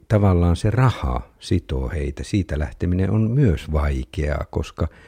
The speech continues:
kummallakin on se oma puoliskonsa siitä rahasummasta, niin ei sekään ole niin helppoa. En ole mitään väestötutkimuksia lukenut, että eroavatko enemmän keskiluokkaiset kuin, kuin rikkaat tai köyhät, mutta köyhyydessä ei ole varaa erota.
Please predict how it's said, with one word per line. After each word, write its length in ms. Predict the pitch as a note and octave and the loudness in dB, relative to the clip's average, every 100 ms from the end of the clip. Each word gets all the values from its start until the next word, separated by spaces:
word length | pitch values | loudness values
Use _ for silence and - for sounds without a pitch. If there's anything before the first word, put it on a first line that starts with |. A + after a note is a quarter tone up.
| - | -12
kummallakin 520 | - F#2 E2 D#2+ - F#2 | -4 0 2 0 0 0
on 100 | F2+ | 0
se 100 | G2+ | 2
oma 260 | G2+ F2 D#2 | 2 2 0
puoliskonsa 920 | A#2 A2+ F2+ D#2+ D#2 - - E2 D#2 D#2+ | 2 4 4 4 0 -4 -2 0 0 -4
siitä 360 | - E2 E2 | -4 -2 0
rahasummasta, 1000 | D#2+ E2+ - D2 - D#2 D2 C#2+ - E2+ | 2 2 0 -4 -4 -4 -2 -4 -4 -2
niin 160 | F2 G#2 | 0 0
ei 100 | F#2+ | -2
sekään 360 | A#2+ - G2 | -4 -2 0
ole 80 | D#2+ | 0
niin 180 | E2 D#2 | 0 0
helppoa. 480 | F2 - - D#2 - - - - _ _ _ - | 0 -2 -2 -2 -4 -20 -20 -20 _ _ _ 4
En 160 | F#2+ | 4
ole 160 | F2 F#2 | 6 6
mitään 320 | F#2 F2+ F2+ | 4 4 4
väestötutkimuksia 1200 | F#2+ F2+ - - _ - E2+ - E2 D#2 F2 D#2 - | 4 2 0 -8 _ -4 -2 0 -2 0 0 2 0
lukenut, 440 | F2+ F2 E2 D#2 D2+ | -2 0 0 0 -2
että 240 | D#2 D#2+ - - | -4 -4 -4 -2
eroavatko 540 | F#2 E2+ D#2+ D#2 - | 2 2 2 0 0
enemmän 260 | F2 E2 D2+ | 2 0 0
keskiluokkaiset 800 | E2+ - E2 D2+ - D#2 D#2+ - | -4 -4 -4 -4 -4 -4 -4 -4
kuin, 240 | E2+ D#2 | -4 -2
kuin 240 | - E2 D2+ - E2 | -2 -4 -4 -8 -4
rikkaat 480 | E2+ - D#2+ D2 | -4 -2 -4 -2
tai 140 | - D#2 | -2 -2
köyhät, 440 | - F2+ D#2 D#2 | 2 2 2 0
mutta 240 | D#2+ - D#2 | -4 -4 -2
köyhyydessä 800 | A#2 A#2+ E2+ D#2 C2 C2+ - - | 2 4 4 0 -2 -4 -6 -4
ei 160 | F#2 E2 | 0 2
ole 240 | F2 E2 | 2 2
varaa 420 | G#2 G2 C#2+ C#2 | 4 4 2 -2
erota. 540 | C#2 D#2 D2 D2+ - | -2 -4 -4 -8 -10